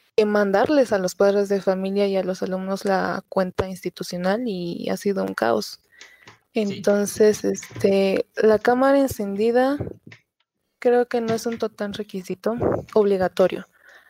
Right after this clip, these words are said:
Speaker 1: ¿Tú sabes por qué la tienes apagada o por qué la tienes encendida?
Speaker 2: Yo, yo,
Speaker 1: Obviamente, y,
Speaker 2: yo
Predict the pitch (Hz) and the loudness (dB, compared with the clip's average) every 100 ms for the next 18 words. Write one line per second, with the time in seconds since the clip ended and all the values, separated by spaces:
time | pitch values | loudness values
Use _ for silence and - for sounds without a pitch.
0 | _ - 220 233 226 - 208 202 - 220 | _ -2 4 4 2 2 2 2 0 2
1 | 214 214 208 208 208 208 202 196 190 240 | 4 4 2 -4 -6 -6 -2 0 0 0
2 | 269 - - 208 208 - 208 208 202 190 | 0 -2 -4 -4 -4 -6 -10 -8 -10 -8
3 | 185 190 190 - _ _ _ _ _ - | -8 -8 -10 -14 _ _ _ _ _ 2
4 | 233 240 240 220 - 240 240 233 - - | 4 6 4 0 2 4 6 4 2 -2
5 | 208 | -6